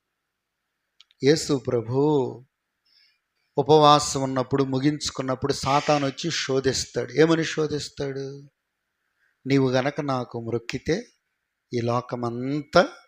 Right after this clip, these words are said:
నీకు ఇస్తాను." అప్పుడు యేసయ్య ఏమన్నాడు? "నీ దేవుడైన నీ ప్రభువుకు మాత్రమే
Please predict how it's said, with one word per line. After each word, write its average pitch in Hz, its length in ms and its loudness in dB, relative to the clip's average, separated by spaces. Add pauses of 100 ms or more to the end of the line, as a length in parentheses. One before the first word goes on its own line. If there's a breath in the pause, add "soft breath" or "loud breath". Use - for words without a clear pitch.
(300)
నీకు 131 200 -2
ఇస్తాను." 123 320 -4
అప్పుడు 147 180 2
యేసయ్య 156 400 2
ఏమన్నాడు? 131 680 -2 (540)
"నీ 160 240 2
దేవుడైన 147 580 4
నీ 139 200 2
ప్రభువుకు 143 580 2
మాత్రమే 131 960 0